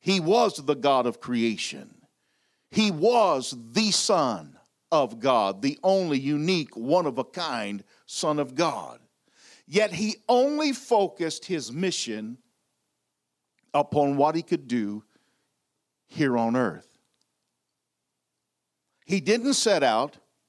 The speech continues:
to be pleasing to the Father, to build a name for himself, and to build a kingdom for himself upon the earth. He said, "No, I do what I see the Father do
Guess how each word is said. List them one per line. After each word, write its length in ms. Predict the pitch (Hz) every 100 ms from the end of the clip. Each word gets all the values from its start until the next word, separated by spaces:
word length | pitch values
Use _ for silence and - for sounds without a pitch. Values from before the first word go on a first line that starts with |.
| _ _ _ _ _
to 100 | 151
be 140 | 151 -
pleasing 420 | 170 185 143 147
to 120 | 160
the 120 | 147 127
Father, 680 | 175 165 131 107 120 135 - _ _ _ _ -
to 100 | 135
build 320 | 147 160 147
a 40 |
name 340 | 139 165 185 139
for 180 | 143
himself, 680 | 127 113 - 120 107 104 117 - _
and 140 | 147 143
to 80 | 131
build 240 | 143 135
a 80 | 131
kingdom 600 | - 190 185 147 139 123 - _
for 220 | 143 139
himself 540 | 127 120 - 135 131 120
upon 320 | - 131 120
the 180 | 117 151
earth. 320 | 151 123 - - - -
He 180 | 175 170
said, 320 | - 190 151
"No, 300 | 170 180 180 - -
I 220 | 165 160
do 320 | 135 208 262
what 280 | 240 185 185
I 180 | 151 156
see 300 | 151 - 190
the 140 | 156 147
Father 460 | 175 160 180 185
do 460 | 151 131 101 73